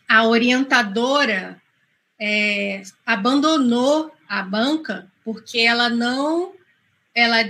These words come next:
ela disse que, ela disse pra sua orientanda que era uma afronta à orientanda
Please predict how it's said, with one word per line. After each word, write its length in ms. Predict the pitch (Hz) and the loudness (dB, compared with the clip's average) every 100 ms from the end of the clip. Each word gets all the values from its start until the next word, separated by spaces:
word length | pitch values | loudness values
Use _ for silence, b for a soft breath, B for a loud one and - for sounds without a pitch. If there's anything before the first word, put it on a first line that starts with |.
| - | -2
ela 260 | 226 226 226 | -2 -2 -2
disse 380 | 196 269 269 | -4 -6 -6
que, 280 | - - 269 233 | -10 -12 -8 -4
ela 180 | 226 | -4
disse 260 | 220 277 - | -2 -4 -2
pra 140 | 269 | -2
sua 200 | 277 - | -2 -2
orientanda 540 | 254 240 233 233 254 262 | -2 -2 -2 -2 -4 -4
que 120 | 277 | 0
era 140 | 247 | 0
uma 200 | 254 285 | 2 0
afronta 1000 | 330 - 285 277 330 359 359 247 196 180 - _ _ | -2 -6 -2 0 0 -2 -4 -4 -4 -8 -16 _ _
à 140 | 214 | -2
orientanda 1000 | 233 247 254 247 240 226 220 214 202 196 | 0 2 0 -2 -2 0 0 -2 -6 -10